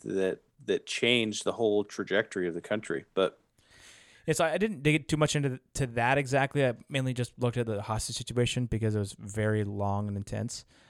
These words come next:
Speaker 2: Uh, but s-, because of all this up-, upheaval and stuff,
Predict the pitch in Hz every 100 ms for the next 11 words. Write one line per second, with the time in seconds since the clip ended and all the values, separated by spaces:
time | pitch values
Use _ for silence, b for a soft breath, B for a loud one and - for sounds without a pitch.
0 | b - 117 113 - 117 120 135 - _
1 | _ _ - - - 247 240 175 151 139
2 | - 147 - - 143 135 - 160 139 131
3 | 127 139 127 120 117 - 127 120 120